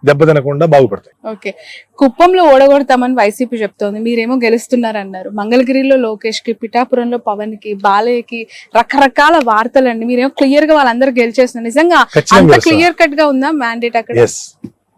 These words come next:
Speaker 1: క్లియర్ గా గెలుస్తున్నారు.
Speaker 2: బాబు గారి గురించి అక్కడ పర్సెంటేజ్ ఏమైనా?
Speaker 1: ఏం లేదు, మా బాబు గారు కంఫర్టబుల్ ఫార్టీ థౌజండ్ ప్లస్ మెజారిటీతో వారు గెలవబోతున్నారు అక్కడ.
Speaker 2: పవన్ కళ్యాణ్ గారు?
Speaker 1: పవన్ కళ్యాణ్ గారు, వారు కూడా నలభై వేలకు పైబడిన మెజారిటీ, ఆ, లోకేష్ గారు ఇరవై వేలకు పైబడిన మెజారిటీతో గెలవబోతున్నారు.
Speaker 2: బాలయ్య గారు?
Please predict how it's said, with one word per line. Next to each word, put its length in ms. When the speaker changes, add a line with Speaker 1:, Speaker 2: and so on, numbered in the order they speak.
Speaker 1:
క్లియర్ 240
గా 60
గెలుస్తున్నారు. 440
Speaker 2:
బాబు 400
గారి 160
గురించి 420
అక్కడ 200
పర్సెంటేజ్ 600
ఏమైనా? 260
Speaker 1:
ఏం 120
లేదు, 200
మా 120
బాబు 300
గారు 180
కంఫర్టబుల్ 680
ఫార్టీ 220
థౌజండ్ 340
ప్లస్ 200
మెజారిటీతో 440
వారు 240
గెలవబోతున్నారు 500
అక్కడ. 440
Speaker 2:
పవన్ 180
కళ్యాణ్ 300
గారు? 140
Speaker 1:
పవన్ 180
కళ్యాణ్ 220
గారు, 420
వారు 200
కూడా 160
నలభై 280
వేలకు 220
పైబడిన 320
మెజారిటీ, 460
ఆ, 260
లోకేష్ 420
గారు 220
ఇరవై 260
వేలకు 280
పైబడిన 280
మెజారిటీతో 420
గెలవబోతున్నారు. 680
Speaker 2:
బాలయ్య 360
గారు? 100